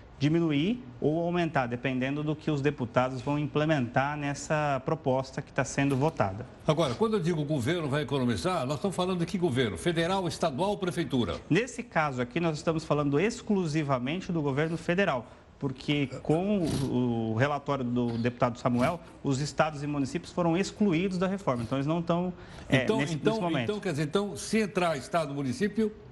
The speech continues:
Speaker 1: Pode aumentar.
Speaker 2: Pode aumentar.
Speaker 1: Pode aumentar, pode aumentar.
Speaker 2: É verdade que os estados e municípios também estão quebrados?
Speaker 1: E,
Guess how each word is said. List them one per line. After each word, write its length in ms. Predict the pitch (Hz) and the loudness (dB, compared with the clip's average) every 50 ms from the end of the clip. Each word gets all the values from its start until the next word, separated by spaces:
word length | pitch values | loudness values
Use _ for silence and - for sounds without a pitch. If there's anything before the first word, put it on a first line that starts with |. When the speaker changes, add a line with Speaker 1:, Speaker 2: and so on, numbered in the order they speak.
| - - - - | -20 -8 0 2
Speaker 1:
Pode 140 | 143 139 151 | 2 2 2
aumentar. 360 | 160 170 - - 107 95 - - - - | 0 -2 -2 -4 -6 -8 -10 -10 -2 0
Speaker 2:
Pode 380 | 101 123 135 95 - 135 143 | 2 2 2 2 2 2 2
aumentar. 240 | 156 165 151 - 95 | 2 0 0 2 0
Speaker 1:
Pode 100 | 73 - | 0 0
aumentar, 300 | 120 131 135 - - - - - | 0 -2 -2 -4 -6 -6 -8 -8
pode 140 | - - | -6 -6
aumentar. 200 | 117 117 123 - - - - - - - - - - - | -6 -6 -8 -8 -12 -16 -18 -18 -18 -16 -16 -10 -2 0
Speaker 2:
É 100 | 127 139 | 2 2
verdade 340 | 175 185 165 208 214 170 | 2 2 2 0 0 0
que 80 | - 190 | 0 0
os 100 | 170 147 | 0 2
estados 340 | 156 - - 180 165 139 131 | 0 0 0 0 0 -2 -4
e 20 | |
municípios 320 | 143 143 131 120 135 156 - | -4 -2 -2 -2 -2 -2 -2
também 180 | - 147 139 | 0 0 2
estão 160 | 123 - 139 | 2 2 2
quebrados? 460 | 120 120 131 101 139 170 165 123 - - - - - - - | 2 2 2 2 2 0 0 -2 -8 -12 -18 -20 -12 -2 0
Speaker 1:
E, 160 | 143 143 | 2 2